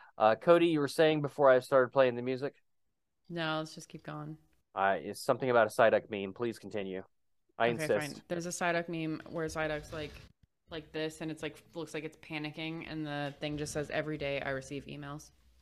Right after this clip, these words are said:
Speaker 1: Every day I'm shuffling.
Speaker 2: Every
Speaker 1: Oh,
Speaker 2: day I'm
Speaker 1: oh,
Speaker 2: receiving
Speaker 1: oh,
Speaker 2: emails.
Speaker 1: oh, oh, I'm Psyduck style. Oh, oh, oh,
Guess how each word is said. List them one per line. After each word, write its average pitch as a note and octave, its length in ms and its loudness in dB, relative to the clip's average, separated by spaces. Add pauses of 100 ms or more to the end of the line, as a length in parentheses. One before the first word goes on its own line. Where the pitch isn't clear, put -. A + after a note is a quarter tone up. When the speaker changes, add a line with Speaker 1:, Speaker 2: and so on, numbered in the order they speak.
(400)
Speaker 1:
Every F#3+ 260 8
day F#3+ 240 10
I'm F#3 160 8
shuffling. F3+ 1120 8
Speaker 2:
Every E3+ 280 -10
Speaker 1:
Oh, D3+ 200 12
Speaker 2:
day D3 360 -4 (100)
I'm D#3+ 160 -10
Speaker 1:
oh, D3+ 160 10
Speaker 2:
receiving D3 340 -2
Speaker 1:
oh, D#3+ 200 12
Speaker 2:
emails. C#3 340 -6 (160)
Speaker 1:
oh, D#3+ 220 12 (260)
oh, D3 240 12
I'm C#3 140 6
Psyduck F3 500 10
style. A#2 640 10
Oh, D3+ 280 8 (480)
oh, D#3 280 6 (200)
oh, D3+ 280 6